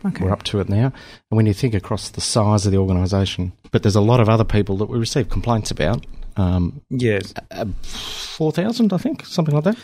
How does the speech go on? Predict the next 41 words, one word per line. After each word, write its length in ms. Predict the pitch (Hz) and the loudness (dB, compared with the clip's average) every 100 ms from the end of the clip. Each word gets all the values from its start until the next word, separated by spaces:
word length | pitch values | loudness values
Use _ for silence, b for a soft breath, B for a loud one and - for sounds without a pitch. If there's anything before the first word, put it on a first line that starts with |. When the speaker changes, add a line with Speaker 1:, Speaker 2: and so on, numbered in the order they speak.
| B _ _ | B _ _
Speaker 3:
Yeah, 140 | - 120 | 2 2
it's, 200 | 117 143 | 0 0
Speaker 2:
Mm. 100 | 139 | 4
Speaker 3:
uh, 460 | 113 110 113 - - - | 4 4 -2 -12 -12 -12
it's 260 | - - - | -12 -12 -6
a 80 | 135 | 0
bit 160 | 170 | 4
over 260 | 135 113 101 | 6 6 4
Speaker 2:
Mm. 60 | 123 | 2
Speaker 3:
three 180 | 101 101 | 2 0
thousand, 760 | 92 90 95 98 98 92 - | 2 2 2 0 0 -2 -8
between 260 | - 143 127 | -6 -2 0
three 240 | - 147 | 2 2
and 100 | 92 | 2
four 160 | 104 92 | 0 -2
thousand. 560 | - 101 92 92 92 | 0 0 0 -2 -2
We 100 | 107 | 0
have 140 | 123 180 | 0 0
about 180 | 185 - | -2 -2
twelve 240 | 120 107 | 0 0
thousand 300 | - 101 90 | 0 -2 -4
contacts, 520 | - 104 101 92 85 | -4 -2 -2 -6 -10
but 220 | - 107 - _ _ _ _ - | -6 -6 -8 _ _ _ _ -4
I 100 | 120 | -2
think, 360 | 185 156 - | 0 -4 0
um, 320 | 120 104 92 - _ _ _ | 2 4 0 -6 _ _ _
I'd 140 | - 123 | -6 0
like 180 | 147 - | 0 0
to 60 | |
put 240 | - 101 - | -8 -8 -2
some, 400 | 98 95 90 98 _ | 0 0 -2 -6 _
some 240 | - 98 90 | -6 -4 -4
context 580 | - 98 - - - 107 | -2 -2 0 -2 -4 -2
around 300 | 104 98 98 | 0 2 2
those 260 | 95 92 | 2 0
numbers 460 | 92 98 175 196 - | 0 0 0 -4 -10
because 440 | - 107 117 107 | -12 -4 0 2
that 180 | 131 139 | 0 -2
seems 320 | - 143 131 | -2 0 0
a 60 | 101 | 2
lot. 280 | 90 147 | 2 0